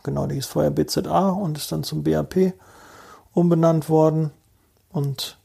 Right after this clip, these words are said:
dann gibt's noch den I G Z und früher gab's noch den christlichen, der ist dann irgendwann aufgelöst worden.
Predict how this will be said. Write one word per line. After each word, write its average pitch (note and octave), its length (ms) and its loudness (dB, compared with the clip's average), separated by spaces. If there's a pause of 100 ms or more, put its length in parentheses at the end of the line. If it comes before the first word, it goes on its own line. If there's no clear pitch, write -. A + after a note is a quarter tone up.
dann C#3+ 160 -4
gibt's C#3 220 -6
noch D3 140 -2
den D3+ 160 -4
I C#3+ 140 -2
G C3+ 100 -2
Z - 340 0 (720)
und D3 160 -2
früher D3 280 2
gab's C3+ 280 -2
noch C3+ 100 -2
den E3 160 -2
christlichen, - 560 -4
der D3 120 -2
ist - 120 -6
dann C#3+ 100 -4
irgendwann C#3 380 -2
aufgelöst C3 640 -6
worden. C3 300 -8